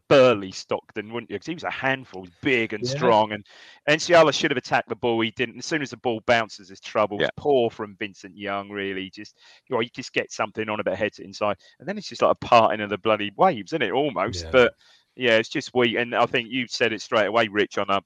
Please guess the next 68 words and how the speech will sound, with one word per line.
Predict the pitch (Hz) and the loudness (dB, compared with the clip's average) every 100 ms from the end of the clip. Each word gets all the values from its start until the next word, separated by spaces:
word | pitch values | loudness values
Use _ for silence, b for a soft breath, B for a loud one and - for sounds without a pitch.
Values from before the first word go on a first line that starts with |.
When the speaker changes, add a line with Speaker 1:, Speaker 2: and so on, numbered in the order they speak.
| - | -4
Speaker 1:
on | 107 | 0
our | 101 | 0
group | 101 127 107 | 2 2 0
that, | 104 101 - | 0 0 2
um, | 104 98 - | 0 -2 -4
group | 113 110 | -4 -4
chat | - 95 - | 0 0 0
at, | 101 107 | -2 -2
at | 98 | -2
the | |
Grange | 107 117 113 98 | 0 2 2 0
that, | 98 98 | 0 0
um, | 98 90 B - - | -2 -6 B -16 -16
oh, | 98 | -8
Wolfen | 135 - 90 | -8 -8 -16
just | 87 - - | -20 -20 -8
goes | 90 87 | -6 -6
to | - | -16
ground | - 92 90 | -10 -10 -8
so | - 110 90 | -2 -2 -2
easily. | 87 85 78 87 | -12 -18 -18 -16
It's | 87 | -18
just, | - 95 - | -16 -10 -4
oh | 123 | -2
no, | 98 | -2
he | 104 | -4
doesn't | 127 107 | -4 -2
Speaker 2:
And | - 143 | 2 4
Speaker 1:
wanna | 160 | 6
Speaker 2:
Evans | 170 131 | 4 2
Speaker 1:
touch | |
Speaker 2:
does | 143 131 | 0 0
Speaker 1:
him. | |
Speaker 2:
as | 127 | 0
Speaker 1:
It's, | |
Speaker 2:
well. | 143 175 | 0 -2
Speaker 1:
it's | 92 | -4
in | |
the | 113 - | -10 -6
penalty. | 120 82 95 B B | -4 -4 -8 B B
Evans | - 214 190 151 | 0 0 0 4
does, | 160 127 123 | 6 6 4
but | 123 | -2
Wolfen | 131 165 117 113 | 0 -2 -4 -4
almost | 113 113 127 | -2 -4 0
lays | 120 107 | 0 2
down | 120 117 | 0 -2
in | |
front | 104 165 190 | -2 -4 -4
of | - 104 | -8 -14
him, | 107 | -8
doesn't | 139 113 | -6 -6
it? | |
It's | 98 | -6
just | 92 | -6
a | |
Speaker 2:
Yeah, | 92 | -6
it | |
does. | 90 | -6
Speaker 1:
bizarre | 90 143 131 | 6 6 6
challenge. | - 104 107 B B B | 4 0 0 B B B
And | - | 0
Speaker 2:
Yeah. | |
Speaker 1:
I | 170 | 2
think | 247 196 | 4 0
Hladky | 156 254 254 - 139 - _ _ _ | 6 6 6 0 -4 -6 _ _ _
gets | 170 | -4
a | - | -4